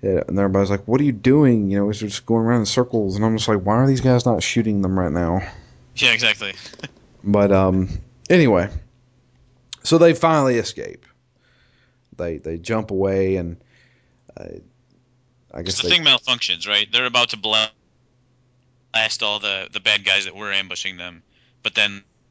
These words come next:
Speaker 2: like, the, the guns lock up or something?
Speaker 1: Yeah.
Speaker 2: Is that what happened? So then they're like, "Oh shit, we need to escape."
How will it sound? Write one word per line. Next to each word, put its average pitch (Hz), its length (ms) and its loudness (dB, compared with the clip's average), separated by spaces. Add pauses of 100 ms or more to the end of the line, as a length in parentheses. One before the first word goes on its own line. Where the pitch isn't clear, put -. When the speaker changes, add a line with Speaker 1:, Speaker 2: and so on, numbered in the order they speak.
(380)
Speaker 2:
like, 95 160 -10
the, - 80 -10 (160)
the 202 80 -4
guns 123 300 -4
lock 123 220 -2
up 123 220 -6
or 107 60 -16
something? 123 400 -12 (300)
Speaker 1:
Yeah. 110 340 2 (160)
Speaker 2:
Is 98 120 -16
that 101 100 -2
what 101 100 -8
happened? 113 240 -8
So 104 320 -2
then 101 140 0
they're 98 100 -2
like, 98 160 0
"Oh 95 80 -2
shit, 87 220 -4
we 90 60 -6
need 87 120 -6
to 85 60 -12
escape." - 400 -12